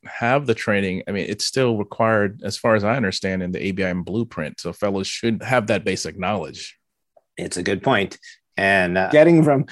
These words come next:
Speaker 2: having it be written in the rules to having people actually have some substance there is, like, is that next key piece.
Speaker 1: Yes. I also noticed that we didn't put the word physician in here. It was just medical professionals.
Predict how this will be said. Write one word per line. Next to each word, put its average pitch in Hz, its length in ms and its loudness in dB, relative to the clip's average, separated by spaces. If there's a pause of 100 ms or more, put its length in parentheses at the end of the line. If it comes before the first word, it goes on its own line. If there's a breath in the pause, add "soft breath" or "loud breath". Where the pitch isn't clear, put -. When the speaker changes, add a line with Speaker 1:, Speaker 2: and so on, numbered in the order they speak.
(160 loud breath)
Speaker 2:
having 131 320 4
it 120 160 4
be 117 520 4
written 127 400 0
in 135 100 0
the 127 100 2
rules 131 520 4
to 135 120 4
having 110 520 4
people 104 280 2
actually 98 440 2
have 95 260 2
some 95 160 -2
substance 101 400 0
there 85 260 -4 (300 loud breath)
is, 92 160 -6
like, 101 240 0
is 101 140 -4
that 101 200 0
next - 440 -6
key 104 180 0
piece. 76 420 -4 (320)
Speaker 1:
Yes. - 440 -12 (560 loud breath)
I 139 80 4
also 185 260 4
noticed 170 400 6
that 120 180 0 (300)
we 139 180 -2
didn't 147 240 2
put - 300 0
the 117 80 2
word 117 460 4
physician 104 800 -2
in 92 180 -6
here. 90 200 -6
It 82 40 -6
was 90 120 -6
just - 200 -8
medical 107 340 -2
professionals. 95 840 -8